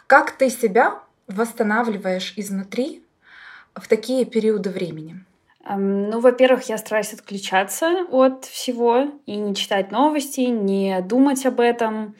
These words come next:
Speaker 2: Ам, это сложно, потому что привычка держать телефон и вообще что-то обновлять и постоянно смотреть. И даже если там ты чит-, не читаешь новости, ты читаешь Instagram, смотришь, что там происходит, и все равно все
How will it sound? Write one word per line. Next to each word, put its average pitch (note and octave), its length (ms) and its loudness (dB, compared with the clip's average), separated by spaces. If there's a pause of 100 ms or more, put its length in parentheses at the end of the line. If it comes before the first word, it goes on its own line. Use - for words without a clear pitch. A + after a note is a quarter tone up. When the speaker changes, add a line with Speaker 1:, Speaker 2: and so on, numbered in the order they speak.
(340)
Speaker 2:
Ам, F#3 400 0
это A3 320 6
сложно, D4+ 440 6
потому G#3+ 280 0
что G#3 160 -6
привычка G#3 560 0
держать G3 360 0
телефон G3 520 0
и F3+ 200 -4
вообще F#3 320 2
что-то F#3 300 -2
обновлять F#3+ 680 2
и F#3 80 -8
постоянно F3+ 540 -2
смотреть. A3+ 640 2 (460)
И E3 80 -2
даже G3 220 6
если G3 160 -4
там F3+ 200 -2
ты F#3+ 120 -6
чит-, - 200 -10
не G#3 200 -2
читаешь G3+ 340 2
новости, C4 380 2
ты G3 120 -4
читаешь G3 580 -2
Instagram, G#3 680 0
смотришь, F#3+ 400 -6
что - 120 -14
там F#3 140 -6
происходит, G3 480 0
и G#3 40 -4
все - 140 -10
равно G3+ 200 -2
все F#3 440 0